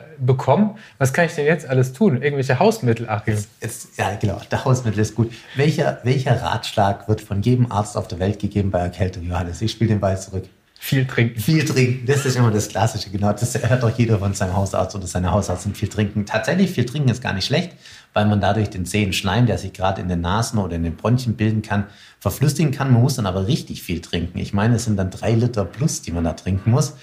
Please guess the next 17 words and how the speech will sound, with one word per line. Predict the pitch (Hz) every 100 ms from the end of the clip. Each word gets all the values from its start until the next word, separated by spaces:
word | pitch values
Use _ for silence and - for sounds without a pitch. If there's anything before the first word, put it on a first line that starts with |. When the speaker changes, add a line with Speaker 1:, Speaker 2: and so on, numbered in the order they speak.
| - - _
Speaker 2:
Also | 104 98
nochmal | 107 101 95
ein | 113 143
Liter | 123 127 104
mehr, | 98 123 135
als | 101 -
man | 92
eigentlich | 104 110 -
pro | -
Tag | - 90 90
trinken | - 123 95
sollte, | 90 90 98
um |
diesen | 90 85 90
Schleim | - 85 95
zu | 95
verflüssigen. | 85 - 117 - 98